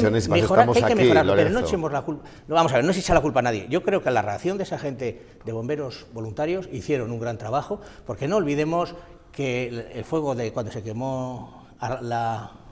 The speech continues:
Speaker 2: Arlanza, eh, eh, toda esa parte,
Speaker 1: Quintanilla del Coco y
Speaker 2: Quintanilla
Speaker 1: todo
Speaker 2: del
Speaker 1: eso,
Speaker 2: Coco,
Speaker 1: sí.
Speaker 2: los voluntarios estuvieron hasta las seis de la mañana sin descansar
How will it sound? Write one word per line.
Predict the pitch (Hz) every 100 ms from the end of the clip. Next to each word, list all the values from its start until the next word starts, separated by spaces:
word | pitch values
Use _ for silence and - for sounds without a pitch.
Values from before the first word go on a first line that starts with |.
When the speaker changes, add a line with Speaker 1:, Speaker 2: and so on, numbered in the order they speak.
| -
Speaker 2:
Arlanza, | - 113 101 139 - 123 127 - - -
eh, | - 113 113 113 104 107 -
eh, | - 104
toda | - 139
esa | 131
parte, | 127 156 - 139 - - -
Speaker 1:
Quintanilla | - 82 87 90 90
del | 85
Coco | - 85
y |
Speaker 2:
Quintanilla | 85 - 135 120
Speaker 1:
todo | 135
Speaker 2:
del | 151
Speaker 1:
eso, |
Speaker 2:
Coco, | 160
Speaker 1:
sí. | 127
Speaker 2:
los | 127
voluntarios | 127 113 104 147 170 170 156
estuvieron | - 107 139 160
hasta | - 107
las | 104
seis | 156
de | 165
la |
mañana | 147 117 147 156
sin | 135
descansar | 104 - 92 87 156 117 - -